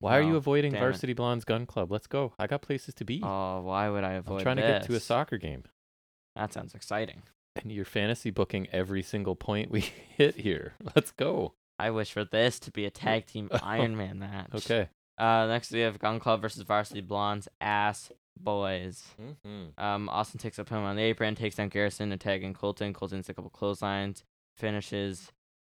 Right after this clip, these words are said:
Speaker 2: Garrison with the Colt forty-five, which is like a neckbreaker thing, which is,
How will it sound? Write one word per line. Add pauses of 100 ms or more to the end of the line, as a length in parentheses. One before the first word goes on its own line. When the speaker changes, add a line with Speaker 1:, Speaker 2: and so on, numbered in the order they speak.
(160)
Speaker 2:
Garrison
with
the
Colt
forty-five,
which
is
like
a (380)
neckbreaker
thing,
which
is,